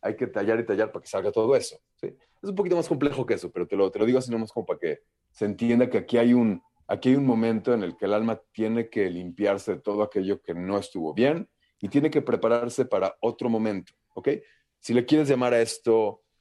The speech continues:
Eh, infierno, adelante. Los sabios judíos lo identifican mucho con la, con la, con el concepto de la vergüenza, como diciendo, el alma, mientras estuvo protegida por el cuerpo,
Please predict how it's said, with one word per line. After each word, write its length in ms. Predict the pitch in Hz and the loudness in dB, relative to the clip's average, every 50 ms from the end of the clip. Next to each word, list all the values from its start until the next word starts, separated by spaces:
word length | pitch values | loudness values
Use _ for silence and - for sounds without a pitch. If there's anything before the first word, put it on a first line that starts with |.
| _ _ - | _ _ -8
Eh, 480 | 95 95 92 90 90 87 85 - _ _ _ _ | -6 -4 -2 -2 -4 -4 -6 -10 _ _ _ _
infierno, 840 | - 98 90 - - 127 131 135 139 147 156 160 175 185 185 254 - _ _ _ _ _ _ _ _ _ _ _ _ _ _ _ | -14 -14 -12 -4 2 2 4 4 4 2 2 2 0 0 -2 -6 -16 _ _ _ _ _ _ _ _ _ _ _ _ _ _ _
adelante. 520 | 98 101 98 95 90 85 78 - - - _ _ _ _ _ _ | -6 -4 -4 -2 -4 -4 -6 -10 -18 -20 _ _ _ _ _ _
Los 240 | - - 101 98 95 | -4 0 0 0 2
sabios 360 | - 139 131 131 131 131 131 | 2 2 2 2 2 0 -4
judíos 600 | - - 104 104 117 127 135 135 135 131 - - _ _ _ _ _ _ _ _ | -4 -6 -4 2 4 4 4 4 2 -2 -8 -16 _ _ _ _ _ _ _ _
lo 160 | - 98 98 101 | -4 -2 0 0
identifican 480 | 98 92 92 110 95 104 - 123 113 110 | 0 -2 -4 -6 -4 -2 0 2 2 2
mucho 260 | 107 104 - 123 - | 0 0 -2 -4 -2
con 200 | - 95 90 85 | -2 -2 -2 -2
la, 280 | 82 80 76 76 67 - _ _ | 0 0 0 -2 -4 -6 _ _
con 160 | - 90 87 | -10 -6 -2
la, 280 | 85 80 80 80 - - | -2 0 0 -2 -4 -6
con 180 | - 95 87 | -8 -8 -6
el 100 | 87 87 | -6 -6
concepto 520 | - 95 90 87 - - 104 92 - - 107 | -6 -6 -8 -4 -2 0 -2 0 2 2 2
de 60 | 101 | 2
la 80 | 98 | 2
vergüenza, 540 | 90 92 95 92 101 95 90 90 - - - _ _ _ _ _ _ _ | 2 0 0 0 -2 -2 -4 -6 -10 -16 -20 _ _ _ _ _ _ _
como 200 | - 90 95 95 | -6 -4 -2 -2
diciendo, 600 | 92 87 - 117 117 117 117 117 120 123 123 - - _ _ _ _ _ _ - | -2 -2 0 2 2 4 4 4 4 2 0 -2 -10 _ _ _ _ _ _ -4
el 140 | 101 117 | 0 2
alma, 520 | 123 131 143 139 139 143 147 151 151 147 - - | 2 2 2 2 0 0 0 0 -2 -6 -10 -12
mientras 360 | - 90 90 85 85 87 87 | -10 -10 -8 -8 -8 -8 -8
estuvo 760 | 85 82 - - 110 113 110 110 117 113 110 104 95 85 - | -10 -12 -4 0 2 4 6 8 8 8 8 8 6 4 2
protegida 600 | - 95 90 - - 98 - - - 110 113 110 | 0 -2 -2 -2 -4 -6 -6 -2 0 2 2 2
por 120 | - 92 87 | 2 0 -4
el 100 | 85 - | -4 -2
cuerpo, 520 | - 104 104 101 98 - 139 - - - | 0 2 2 2 2 0 -2 -2 -2 -6